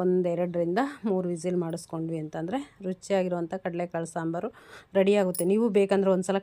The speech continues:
ಕಡಲೆಕಾಳು ಜೊತೆಗೆ ಬರೀ ಆಲೂಗೆಡ್ಡೆ ಏನು ಹಾಕ್ತಾಯಿದ್ರು, ಕಡಲೆಕಾಳು ಹಾಗೆಯೇ ತೆಂಗಿನಕಾಯಿ ಕಟ್ ಮಾಡಿಬಿಟ್ಟು ಚಿಕ್ಕದಾಗಿ ಹಾಕಿ ಮಾಡಿ ಸ್ನೇಹಿತರೆ, ಸಾಂಬಾರು ಎಷ್ಟು ರುಚಿ ಬಂದಿರುತ್ತೆ ಅಂತೇಳಿ ನೀವೇ ಖಂಡಿತವಾಗ್ಲೂ ಇನ್ನೊಂದು ಸಲ ಹೇಳ್ತೀರ. ಇದಕ್ಕಿನ್ನ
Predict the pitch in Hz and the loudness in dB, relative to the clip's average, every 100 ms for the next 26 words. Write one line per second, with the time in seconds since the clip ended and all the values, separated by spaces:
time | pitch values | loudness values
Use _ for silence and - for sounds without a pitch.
0 | 175 175 196 196 180 170 175 170 214 190 | 0 2 0 0 0 -2 -4 -4 0 0
1 | 208 - - _ - 185 202 180 208 208 | 0 -6 -20 _ 0 4 6 6 4 2
2 | 196 214 196 202 220 196 190 185 180 214 | 2 4 4 4 4 2 0 -2 -2 0
3 | 240 185 202 202 202 214 240 185 185 196 | 0 2 2 2 2 4 2 2 0 0
4 | 196 180 190 196 190 185 - 165 160 156 | 0 2 0 0 0 -2 -4 -6 -6 -8
5 | 151 _ - 180 202 202 196 196 190 180 | -14 _ -6 -2 0 0 0 -6 -8 -10
6 | 180 - 202 180 185 160 180 - 180 170 | -6 -2 -2 0 -2 -2 -4 -2 -2 -2
7 | 180 - 165 160 202 226 - - - - | -4 -6 -8 -4 -2 -4 -8 -20 -20 -2
8 | 190 196 196 190 - - 196 190 196 185 | 0 2 2 0 -4 -4 -4 -2 -2 2
9 | 180 180 180 180 180 180 196 196 185 196 | 2 0 -2 -2 -2 -2 0 2 2 2
10 | 226 202 185 190 175 180 185 175 170 175 | 0 2 0 0 -2 -2 0 0 -2 -4
11 | 165 165 165 160 180 226 214 208 | -4 -4 -4 -4 -4 -4 -2 2